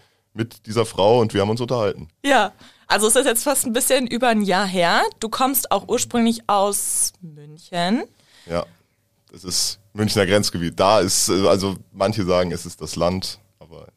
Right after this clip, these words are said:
Speaker 1: ich sage, es ist München.
Speaker 2: Bist du nervös? Bist du aufgeregt?
Speaker 1: Ich,
Speaker 2: Warum
Speaker 1: äh, hab,
Speaker 2: sitzt du
Speaker 1: ich
Speaker 2: so?
Speaker 1: hab, äh, viel Körpersprache normalerweise, aber ich werd jetzt einfach ganz still da sitzen. Ich kann, das kann ich gar nicht. Still da sitzen, still stehen oder still da sitzen kann ich gar nicht. Ich bin auch immer der, der die Leute am U-Bahnhof nervös macht,
Speaker 2: Mhm.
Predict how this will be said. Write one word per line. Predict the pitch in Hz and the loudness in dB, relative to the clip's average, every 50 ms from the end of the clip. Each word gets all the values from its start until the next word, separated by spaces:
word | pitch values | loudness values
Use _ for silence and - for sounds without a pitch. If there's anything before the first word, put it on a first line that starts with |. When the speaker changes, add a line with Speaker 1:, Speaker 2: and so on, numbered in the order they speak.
| _ | _
Speaker 1:
ich | _ - - - | _ -18 -14 -10
sage, | - 78 73 73 71 64 | -8 -6 -6 -6 -6 -8
es | - - | -8 -8
ist | 80 73 - | -10 -10 -10
München. | 78 73 76 76 - - 147 | -10 -10 -10 -10 -10 -8 -4
Speaker 2:
Bist | 233 294 - - | -2 -2 0 0
du | |
nervös? | 262 247 226 196 180 180 214 466 453 - | 2 0 0 0 2 2 2 2 2 0
Bist | - 247 - | -2 -2 -2
du | - | 0
aufgeregt? | - - 240 - - 359 349 440 - | 0 -2 -2 -4 -4 -4 -2 -4 -4
Speaker 1:
Ich, | - - | -2 -4
Speaker 2:
Warum | 247 - - 104 | -4 -2 2 2
Speaker 1:
äh, | |
hab, | 104 104 104 113 123 113 | 4 4 4 4 2 2
Speaker 2:
sitzt | - - - | 0 -4 -4
du | 208 196 | -4 -4
Speaker 1:
ich | - - | -4 -2
Speaker 2:
so? | - 131 | 0 0
Speaker 1:
hab, | 104 104 113 - | 0 0 -2 -4
äh, | - - 95 98 101 | -4 -2 0 0 0
viel | 101 - - 110 110 110 | -2 -2 -4 -4 -2 -4
Körpersprache | 104 - - 107 - - 78 - - 80 80 78 80 90 | -2 -2 -2 -2 -2 -2 -6 -6 -4 -4 -4 -4 -4 -4
normalerweise, | 82 80 82 82 80 82 80 78 82 82 85 82 - | -6 -6 -4 -4 -4 -4 -4 -4 -4 -6 -6 -4 -4
aber | 80 80 82 | -6 -6 -6
ich | - - | -8 -6
werd | 95 90 90 - - | -4 -4 -4 -6 -8
jetzt | - 82 - - | -14 -12 -10 -8
einfach | - 92 - - 90 - - - _ _ _ _ _ _ | -8 -8 -6 -6 -6 -6 -8 -14 _ _ _ _ _ _
ganz | - 92 90 90 - | -10 -10 -8 -8 -8
still | - - 87 82 | -8 -8 -8 -8
da | 78 78 78 78 | -6 -8 -8 -8
sitzen. | 82 82 - - - | -10 -16 -20 -20 -20
Ich | - _ | -18 _
kann, | - - - 131 - - - 135 120 101 | -6 -4 -4 -4 -6 -10 -10 -6 -2 -2
das | 139 131 - | -2 0 0
kann | - 135 117 | 0 -2 -2
ich | 110 - | -2 -2
gar | - 101 92 | -2 -2 -2
nicht. | 87 85 85 - - | -2 -4 -8 -10 -8
Still | - - 160 170 180 | -2 2 2 4 4
da | 156 147 143 147 139 | 4 4 4 4 2
sitzen, | 131 120 - - 131 131 135 _ _ _ _ | 0 -2 -2 -4 -6 -6 -8 _ _ _ _
still | - - 143 139 127 | -6 -2 -2 -2 -2
stehen | - - - 139 139 135 | -2 -2 -2 0 0 0
oder | 117 117 | 0 -2
still | 117 - 123 113 | -2 -2 0 2
da | 113 113 | 2 2
sitzen | 107 101 104 110 | 2 0 -8 -6
kann | - 120 107 107 | -2 -2 -2 -2
ich | 107 | 0
gar | - 107 107 | 0 2 2
nicht. | 101 98 98 | 0 0 -4
Ich | 113 - | -10 -6
bin | - 120 | -2 -2
auch | 107 - | -2 -2
immer | - 131 135 120 | 0 0 0 0
der, | 107 120 127 | 2 2 0
der | 127 117 | 0 0
die | 107 104 | -4 -2
Leute | 104 104 117 - - | 0 -2 -2 -2 -2
am | 101 80 | -6 -6
U-Bahnhof | - 135 123 117 92 87 98 92 - - | -6 -4 -4 -2 -4 -4 -6 -10 -10 -10
nervös | 87 85 87 101 110 - 90 | -12 -10 -10 -10 -10 -8 -6
macht, | 85 101 - - - _ - | -6 -6 -8 -10 -18 _ -4
Speaker 2:
Mhm. | 226 254 226 254 277 311 | -4 -2 0 0 -2 -4